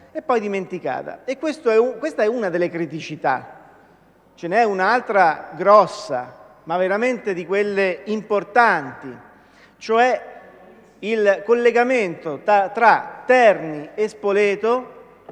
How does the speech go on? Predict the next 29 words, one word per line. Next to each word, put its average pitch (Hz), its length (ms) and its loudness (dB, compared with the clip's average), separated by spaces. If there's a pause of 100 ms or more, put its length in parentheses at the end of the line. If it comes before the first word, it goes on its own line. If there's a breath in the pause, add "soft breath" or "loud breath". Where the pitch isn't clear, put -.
attraverso 190 560 0
la 208 200 2
Flaminia 202 960 0
e 170 60 -10
non 220 160 -2
attraverso 180 400 0
Acquasparta, 202 1200 -2 (600)
sostanzialmente 220 720 -2
è 220 40 2
un 220 120 0
raddoppio 185 920 4 (200)
dell'attuale, 185 960 2 (200)
eh, 139 60 -10
Flaminia, 302 640 0 (720)
che 220 180 2
come 214 200 -4
sappiamo 196 500 -4
tra 170 140 -4
Spoleto 175 300 -4
e 170 40 -4
Fo-, 180 360 -2
e 190 120 -8
Foligno 185 720 -6
è 156 140 -10
stata, 170 600 -4
eh, 143 140 -14
da 156 160 -6
tempo 175 640 -2 (420 loud breath)
riqualificata, 220 960 0